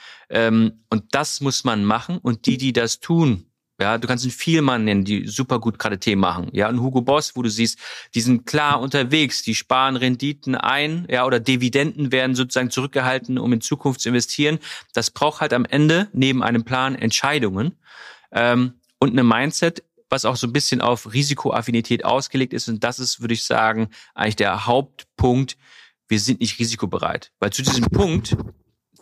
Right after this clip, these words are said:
das sind die Themen und das sind die Optionen, zu dem kommen eigentlich die meisten Organisationen. Aber wir kommen nicht zu dem Punkt, diese dann in die Tat umzusetzen, das zu realisieren, sondern dann gehen wir oftmals dann sehr, sehr oft wieder einen Schritt zurück und sagen,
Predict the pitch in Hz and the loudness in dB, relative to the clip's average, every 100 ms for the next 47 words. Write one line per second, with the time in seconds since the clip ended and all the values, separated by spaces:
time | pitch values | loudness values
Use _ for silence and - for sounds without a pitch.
0 | - _ _ _ _ _ _ - 143 139 | -20 _ _ _ _ _ _ -2 0 2
1 | 113 170 151 170 220 _ _ _ _ 120 | 2 4 4 4 0 _ _ _ _ 2
2 | 117 131 131 - - - 143 156 180 - | 2 0 0 0 0 2 4 4 0 -10
3 | _ _ 127 139 135 - 165 117 110 107 | _ _ 0 0 2 0 2 0 0 0
4 | 104 104 - 107 104 104 - 123 101 110 | 0 0 0 2 2 0 2 2 2 0
5 | 107 127 170 - - 117 104 123 135 156 | 0 2 0 0 0 0 2 2 2 -2
6 | - - - _ _ 135 127 123 117 110 | -12 -20 -20 _ _ 2 4 2 2 2
7 | 101 117 131 110 92 - - 117 - 117 | 2 -2 -2 -2 -2 -2 -2 -2 0 0
8 | 110 104 101 120 127 - - - - 110 | 2 2 4 4 2 -2 -16 -20 -2 0
9 | 104 120 131 113 - 110 113 107 120 - | 2 2 2 0 -4 0 2 2 0 0
10 | 107 - 104 104 101 95 101 131 131 107 | -2 2 2 4 2 0 0 2 2 2
11 | 117 - 110 82 110 113 117 - 104 117 | 0 0 0 0 -2 -2 -4 -4 -2 -2
12 | 107 104 104 101 101 | 0 0 0 -2 -6